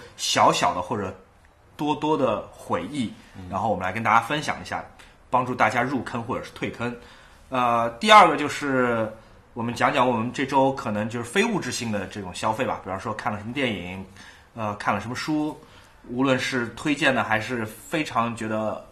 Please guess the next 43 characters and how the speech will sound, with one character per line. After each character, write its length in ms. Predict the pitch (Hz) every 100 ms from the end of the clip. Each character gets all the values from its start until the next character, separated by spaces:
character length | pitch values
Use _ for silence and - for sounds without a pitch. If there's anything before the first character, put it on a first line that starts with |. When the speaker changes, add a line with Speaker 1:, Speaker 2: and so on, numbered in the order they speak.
| - -
Speaker 1:
后 240 | - 147
悔 160 | 117 98
浪 200 | 120 110
费 100 | 110
时 120 | 117
间 180 | 127 131
的， 100 | 104
我 40 |
们 140 | 92
也 40 | 104
跟 80 | 107
大 80 |
家 100 | 113
聊 160 | 117 92
聊。 180 | 110 - -
然 120 | 107
后 120 | 127
第 120 | 131
三 300 | 135 - 147
个 100 | 143
就 120 | 127
是 240 | 117 113 98
许 220 | - 107
愿 160 | 107 127
环 200 | - 107
节 140 | 110
了， 180 | 104 - - - -
就 60 | -
是 120 | 120
我 120 | 104
们 80 | 101
会 100 | 123
讲 160 | 117
讲 80 | 101
说， 100 | 92
哎， 100 | 135 143
这 120 | 135
周 120 | 131
我 140 | 127 107
们 140 | 113
有 120 | 110
什 140 | 98 110
么 220 | 117